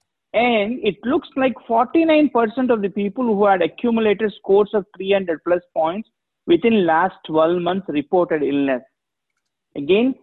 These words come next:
lot of time we don't realize that we are under stress. Now,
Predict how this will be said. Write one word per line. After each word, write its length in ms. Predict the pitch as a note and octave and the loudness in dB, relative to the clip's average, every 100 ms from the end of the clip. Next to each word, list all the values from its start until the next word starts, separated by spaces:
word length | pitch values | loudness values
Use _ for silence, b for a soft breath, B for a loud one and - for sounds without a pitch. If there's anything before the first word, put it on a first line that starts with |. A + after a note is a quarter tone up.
| - | -6
lot 280 | D3+ E3+ F#3+ | -2 0 0
of 120 | G#3+ G3+ | -2 -2
time 240 | G#3 F#3 | -2 -2
we 140 | F3 | -6
don't 380 | D3 E3 A3 G#3 D#3 | -4 -2 -2 -4 -4
realize 540 | D3 D#3+ F#3 G#3 G#3+ E3+ D#3+ | -2 0 2 2 0 -2 -2
that 200 | E3 A#3+ _ _ _ _ _ | -2 -4 _ _ _ _ _
we 420 | D3 C#3 F3 F3 - | -14 -6 -6 -6 -6
are 340 | D#3 D#3+ G3+ A3+ _ - | -2 0 -2 -6 _ -8
under 420 | D#3+ D#3 C#3+ D#3+ - _ _ | -4 -2 0 0 -2 _ _
stress. 280 | D3+ C#3+ C3+ _ _ _ _ _ _ _ _ _ _ _ _ _ _ _ _ _ _ _ _ _ _ _ _ _ _ _ _ _ _ _ _ _ _ _ _ _ _ _ _ _ _ _ _ _ _ - | -2 -2 -2 _ _ _ _ _ _ _ _ _ _ _ _ _ _ _ _ _ _ _ _ _ _ _ _ _ _ _ _ _ _ _ _ _ _ _ _ _ _ _ _ _ _ _ _ _ _ -6
Now, 380 | D#3+ C#3+ B2 | -2 0 -2